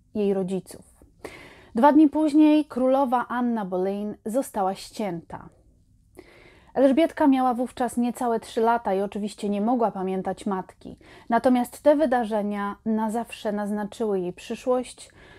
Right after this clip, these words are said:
i spowodowały chaos. Życie Elżbiety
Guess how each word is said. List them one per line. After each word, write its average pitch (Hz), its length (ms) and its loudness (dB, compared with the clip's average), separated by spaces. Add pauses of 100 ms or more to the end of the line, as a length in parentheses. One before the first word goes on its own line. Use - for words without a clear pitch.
(180)
i 233 60 -4
spowodowały 202 960 2 (560)
chaos. - 800 -6 (300)
Życie 302 300 4
Elżbiety 285 760 4